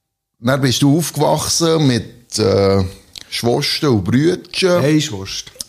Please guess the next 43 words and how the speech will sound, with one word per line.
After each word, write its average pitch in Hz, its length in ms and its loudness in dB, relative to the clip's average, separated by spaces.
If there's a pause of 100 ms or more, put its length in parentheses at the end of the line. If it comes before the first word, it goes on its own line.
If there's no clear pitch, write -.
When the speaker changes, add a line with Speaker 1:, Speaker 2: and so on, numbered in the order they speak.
(240)
Speaker 1:
Eine 127 200 0
Speaker 2:
Zwei 175 40 0
Speaker 1:
Schwester, 185 420 0
Speaker 2:
Brüder. 160 120 2
Speaker 1:
genau. 180 420 0 (500)
Speaker 2:
Wir 123 80 -2
sind 123 140 -2
vier 117 240 0
Kinder. 101 320 -6 (420)
Speaker 1:
Und 127 580 4 (880)
irgendwie 160 760 2 (520)
ist 131 300 -2
der, 117 180 0
der, 120 180 0
der 107 160 2
Buchiberg, 131 920 0
der, 117 400 0
der 113 260 -2
ist 104 500 -4
dir 104 240 -2
auch 107 200 0
irgendwie 107 440 2
in 110 480 -4
die 107 100 -8
Wiege 131 300 0
gelegt 123 380 0
worden. 120 420 0
Du 113 120 0
bist 101 220 -4
nicht 107 140 -2
nur 107 240 -2
dort - 360 -6
in - 180 -10
das - 180 -10
Gebiet 98 420 -2
hinein 110 220 -2
geboren 107 440 -2
worden, 110 360 2
weil 92 80 0
du 95 120 0
hast 92 100 -2
relativ 101 560 -4
früh, 123 580 0